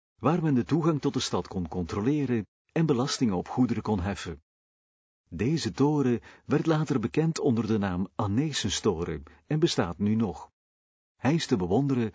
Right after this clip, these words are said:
op de huidige Keizerslaan. Nummer negen brengt u naar een buitenwijk.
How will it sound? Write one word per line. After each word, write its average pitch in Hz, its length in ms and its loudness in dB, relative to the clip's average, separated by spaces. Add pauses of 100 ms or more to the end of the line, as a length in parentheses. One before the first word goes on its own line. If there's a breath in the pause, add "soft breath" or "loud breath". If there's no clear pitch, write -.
(160 loud breath)
op 160 180 0
de 156 80 4
huidige 90 400 -2
Keizerslaan. 85 920 -4 (840)
Nummer 156 280 2
negen 123 480 2 (180 loud breath)
brengt 85 360 -2
u 104 60 2
naar 90 220 0
een 95 120 0
buitenwijk. 101 720 -2